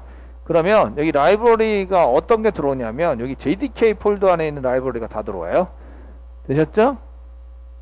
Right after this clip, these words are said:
제알이 라이브러리가 아니라 제이디케이 라이브러리로 바뀌어 있어요. 아시겠죠? 되셨나요?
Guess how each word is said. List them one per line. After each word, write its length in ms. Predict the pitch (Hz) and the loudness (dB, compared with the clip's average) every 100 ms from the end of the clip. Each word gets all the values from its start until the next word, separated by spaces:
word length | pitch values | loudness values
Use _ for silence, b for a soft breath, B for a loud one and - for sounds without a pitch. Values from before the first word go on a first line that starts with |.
| - - - - - - - - - | -20 -20 -20 -20 -20 -20 -20 -20 -2
제알이 280 | 139 175 190 | 2 4 4
라이브러리가 440 | 180 160 160 151 139 | 2 2 0 0 -2
아니라 180 | 131 | -2
제이디케이 400 | 117 151 196 185 | 0 0 0 0
라이브러리로 480 | 143 127 123 117 110 | 0 0 -2 -4 -4
바뀌어 320 | - - - | -8 -10 -4
있어요. 260 | 113 - 92 | -6 -6 -10
아시겠죠? 400 | 90 123 208 226 - b b b b - - | -8 -4 -2 -2 -6 b b b b -20 -8
되셨나요? 480 | 147 165 156 175 226 | -2 0 2 2 0